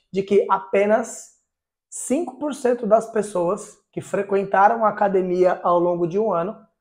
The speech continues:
conseguem completar um ano treinando. Vou falar de novo que isso é impactante, né? Um número grande. Apenas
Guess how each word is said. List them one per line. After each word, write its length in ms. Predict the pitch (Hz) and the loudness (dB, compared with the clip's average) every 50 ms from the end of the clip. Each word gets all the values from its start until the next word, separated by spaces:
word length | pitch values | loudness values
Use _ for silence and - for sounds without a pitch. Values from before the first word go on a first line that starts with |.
| _ _ _ _ _ _ _ | _ _ _ _ _ _ _
conseguem 480 | - - - - - 196 190 202 202 | -8 -6 -4 0 0 0 0 0 -2
completar 640 | 196 - - 220 214 - 220 208 202 208 208 196 220 | -2 -2 -2 -2 0 0 0 0 0 0 0 0 0
um 200 | 233 240 226 196 | 0 0 0 0
ano 180 | 190 208 214 208 | 0 0 -2 -2
treinando. 500 | 208 - 220 226 190 151 135 127 - - - _ _ _ _ _ _ _ _ _ _ _ _ _ _ _ _ _ _ _ _ _ | -2 0 0 0 -2 -4 -6 -12 -16 -18 -20 _ _ _ _ _ _ _ _ _ _ _ _ _ _ _ _ _ _ _ _ _
Vou 80 | 151 | -10
falar 220 | - - 165 170 170 | -4 2 4 4 4
de 120 | 160 196 | 4 4
novo 280 | 214 208 190 190 208 202 | 2 2 0 0 -2 -6
que 80 | - | -6
isso 100 | - - | -6 -4
é 40 | 190 | -4
impactante, 600 | 185 185 208 180 - - - 208 185 165 - - | -4 -4 -6 -8 -8 -4 -2 -2 -2 -2 -4 -6
né? 80 | 175 180 | -6 -4
Um 60 | 180 | -4
número 320 | 180 175 190 196 190 196 | -4 -2 -2 2 2 2
grande. 480 | 196 190 180 175 165 160 143 131 - - _ _ _ _ _ _ _ _ _ _ _ _ _ _ _ _ _ _ _ _ _ _ | 4 2 2 0 0 -4 -6 -8 -14 -20 _ _ _ _ _ _ _ _ _ _ _ _ _ _ _ _ _ _ _ _ _ _
Apenas 920 | - 202 220 214 - - 208 196 185 190 220 214 214 - - - - _ | 6 6 6 6 4 4 4 4 6 4 2 0 -4 -8 -12 -16 -18 _